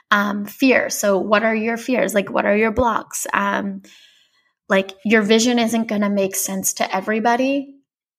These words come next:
or even a few people, maybe it won't even make sense to. So you have to be super clear on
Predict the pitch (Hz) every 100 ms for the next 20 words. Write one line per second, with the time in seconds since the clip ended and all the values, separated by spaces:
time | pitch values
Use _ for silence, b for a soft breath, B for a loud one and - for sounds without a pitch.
0 | _ _ - 220 208 202 196 180 - _
1 | _ _ 240 220 214 208 202 202 _ _
2 | _ _ _ 214 202 - 196 202 - 294
3 | 302 285 285 294 294 285 285 277 269 277
4 | - 285 269 - 285 277 226 202 202 B
5 | B 220 254 247 - 247 233 226 - 220
6 | 220 226 - - 214 214 254 277 B B
7 | B - 208 220 214 202